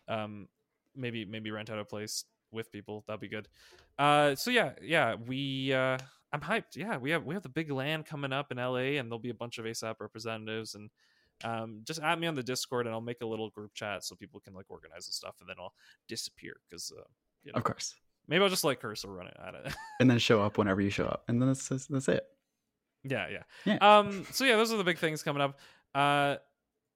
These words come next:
Speaker 1: yeah, I'm not gonna announce. I, I think I already announced the tournament is, like, in two weeks, so, uh, I'll
Speaker 2: Mm-hmm.
Speaker 1: keep you updated on that,
Speaker 2: Mm-hmm,
Speaker 1: uh,
Speaker 2: mm-hmm.
Speaker 1: next week, and we'll see how that goes.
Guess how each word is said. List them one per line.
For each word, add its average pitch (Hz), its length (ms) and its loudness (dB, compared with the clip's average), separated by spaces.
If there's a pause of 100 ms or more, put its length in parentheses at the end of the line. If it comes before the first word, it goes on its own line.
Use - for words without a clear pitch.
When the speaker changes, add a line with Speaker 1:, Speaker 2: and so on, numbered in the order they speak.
(800)
Speaker 1:
yeah, 196 200 10
I'm 233 100 10
not 262 140 6
gonna 214 100 2
announce. 175 440 2
I, 160 160 4
I 175 40 2
think 202 140 2
I 185 40 6
already 156 200 6
announced 139 240 0
the 127 60 -10
tournament 127 380 -4
is, 117 100 -6
like, 117 160 -6
in 107 80 -12
two 131 140 -6
weeks, 127 200 -8
so, 95 400 -8 (220)
uh, 104 60 -12
I'll 98 140 -12
Speaker 2:
Mm-hmm. 143 140 6
Speaker 1:
keep - 160 -8
you 104 80 -10
updated 104 240 -10
on 92 80 -16
that, 95 240 -8
Speaker 2:
Mm-hmm, 131 140 0
Speaker 1:
uh, 101 40 -10
Speaker 2:
mm-hmm. 92 180 -6
Speaker 1:
next - 220 -4
week, 92 160 -16
and 92 100 -16
we'll 90 80 -16
see - 100 -12
how 87 40 -16
that 98 100 -14
goes. 131 320 -4